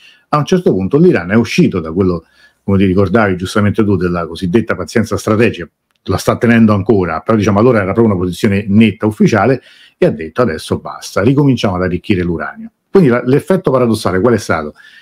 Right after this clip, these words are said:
Che oggi tecnicamente l'u-, eh, l'Iran è più vicino alla bomba, cioè la possibilità di costruire una bomba, molto più di quanto non lo sia stato in passato, molto più di quanto non lo fosse prima del duemilaquindici.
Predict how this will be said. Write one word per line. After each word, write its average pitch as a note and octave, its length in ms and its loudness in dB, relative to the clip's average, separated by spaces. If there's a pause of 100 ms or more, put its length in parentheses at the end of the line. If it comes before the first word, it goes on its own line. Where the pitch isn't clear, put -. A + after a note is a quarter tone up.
(180)
Che F#3+ 160 4
oggi G2+ 560 0
tecnicamente G#2 920 2
l'u-, A#2+ 160 2
eh, A2 200 2
l'Iran G#2 520 0
è A2+ 160 -2
più E3+ 220 0
vicino B2 720 0
alla D3 240 0
bomba, F#2 640 -2
cioè - 160 -2
la F2 80 -4
possibilità G#2+ 640 0
di F#2+ 120 -4
costruire G2+ 360 -2
una B2+ 160 0
bomba, F#2 480 -4 (600)
molto F3+ 380 2
più F3+ 120 2
di C3 100 0
quanto C3+ 280 2
non A2+ 80 4
lo G#2 80 2
sia G#2 120 0
stato B2 220 0
in G2+ 140 -2
passato, F2 500 -4
molto G2+ 320 -4
più D3 140 0
di A#2 80 2
quanto A2 260 0
non F#2+ 140 -4
lo F2 60 -4
fosse A#2 340 0
prima F#2 160 -4
del E2+ 100 -4
duemilaquindici. E2+ 840 -4